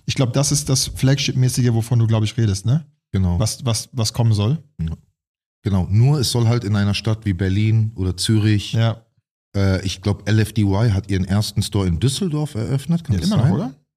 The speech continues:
Speaker 1: Ja, sind
Speaker 2: Ja.
Speaker 1: immer noch, ja.
Speaker 2: Genau,
Speaker 1: Ja.
Speaker 2: jetzt
Speaker 1: Ja,
Speaker 2: haben sie
Speaker 1: Lager in
Speaker 2: mittlerweile
Speaker 1: Düsseldorf.
Speaker 2: aber auch einen in Amsterdam,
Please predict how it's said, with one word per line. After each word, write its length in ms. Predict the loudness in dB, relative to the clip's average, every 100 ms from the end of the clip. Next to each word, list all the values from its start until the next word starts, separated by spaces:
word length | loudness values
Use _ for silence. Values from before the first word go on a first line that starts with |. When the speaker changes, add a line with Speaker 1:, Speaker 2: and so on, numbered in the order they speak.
| _ _
Speaker 1:
Ja, 180 | -2 -2 -2
sind 160 | 0
Speaker 2:
Ja. 40 | 2
Speaker 1:
immer 120 | 2
noch, 100 | -2
ja. 180 | -4 -4 -6 _ _
Speaker 2:
Genau, 300 | 0 2 4
Speaker 1:
Ja. 100 | 2
Speaker 2:
jetzt 180 | 0 -2
Speaker 1:
Ja, 60 | 0
Speaker 2:
haben 80 | 2
sie 40 |
Speaker 1:
Lager 100 | 4
in 40 | 2 2
Speaker 2:
mittlerweile 80 | 2
Speaker 1:
Düsseldorf. 260 | 2 0 -2
Speaker 2:
aber 80 |
auch 160 | -4 -4
einen 160 | -2 0
in 80 | 0
Amsterdam, 600 | -2 -2 -4 -2 -2